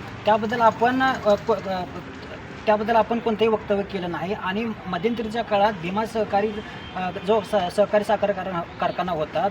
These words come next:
तो मल्टीस्टेट देखील करण्यात आल्याची अफवा या परिसरात उमटत आहे, त्याबद्दल आपलं स्पष्टीकरण.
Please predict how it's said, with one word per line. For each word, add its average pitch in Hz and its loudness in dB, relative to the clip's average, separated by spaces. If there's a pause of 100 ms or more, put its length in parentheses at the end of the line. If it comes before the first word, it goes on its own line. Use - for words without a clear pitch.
तो 220 2
मल्टीस्टेट 202 -2
देखील 214 -2
करण्यात 214 2
आल्याची 202 2
अफवा 202 2 (300)
या 233 2
परिसरात 214 2
उमटत 170 -2
आहे, 185 0
त्याबद्दल 226 0
आपलं 185 0
स्पष्टीकरण. 185 -10